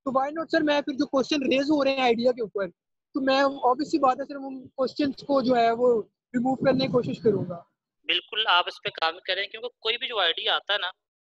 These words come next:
Speaker 2: वो आइडिया अगर कोई छोटा आइडिया हो तो उसमें हम उतने फीचर्स ऐड करके उसको जो है finally प्रोजेक्ट के स्कोप पे लेके आ सकते हैं। तो आपको जो मैंने पॉइंट्स कहे हैं आप उन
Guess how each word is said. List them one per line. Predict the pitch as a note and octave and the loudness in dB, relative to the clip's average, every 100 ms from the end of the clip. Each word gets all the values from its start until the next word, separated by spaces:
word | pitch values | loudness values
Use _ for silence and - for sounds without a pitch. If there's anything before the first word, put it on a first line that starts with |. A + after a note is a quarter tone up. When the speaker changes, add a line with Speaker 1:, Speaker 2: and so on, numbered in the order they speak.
| _ | _
Speaker 2:
वो | F#3+ G#3+ | -10 -2
आइडिया | G3 F#3+ G#3+ A3+ A3+ | 2 0 0 0 0
अगर | G#3+ F3+ G#3 G#3+ - | -2 -2 -4 -6 -6
कोई | A3+ A3+ G3 E3 - | -4 -4 -8 -14 -14
छोटा | - F3 G3+ | -8 -6 -2
आइडिया | G3+ G3 G3+ G#3+ | 0 0 0 -2
हो | G3+ G#3+ | -2 -6
तो | G#3+ | -8
उसमें | - G#3+ | -12 -12
हम | G#3 | -12
उतने | F#3 G#3 G#3 | -16 -16 -16
फीचर्स | _ F#3 - G#3+ A3 - | _ -18 -4 -2 -2 -6
ऐड | F3 F3 F3+ | -4 -4 -4
करके | - F3+ - | -4 -4 -4
उसको | F#3+ - - G3 | -10 -10 -10 -10
जो | F3 E3 | -6 -2
है | E3+ F3+ _ _ - | -2 -2 _ _ -6
finally | F3 F#3 G3 - | -6 -4 -8 -4
प्रोजेक्ट | E3 D#3+ F3+ | -4 -2 -4
के | D#3+ | -8
स्कोप | - E3 - | -8 -10 -8
पे | |
लेके | F3 D#3 - | -4 -4 -2
आ | D3+ | -4
सकते | D3+ D3 _ C3 | -4 -12 _ -16
हैं। | A#2+ _ _ _ _ | -16 _ _ _ _
तो | - | -12
आपको | F3+ F3 F#3 _ _ G#3+ G#3+ G#3+ | -4 -2 -2 _ _ -6 -4 -2
जो | F#3+ F#3+ | -4 -4
मैंने | F#3+ | -6
पॉइंट्स | - F3+ E3+ F#3 | -4 0 0 0
कहे | - F3 F#3+ | -4 -2 0
हैं | G#3 | 2
आप | F3+ F3 | 2 0
उन | F3 | -8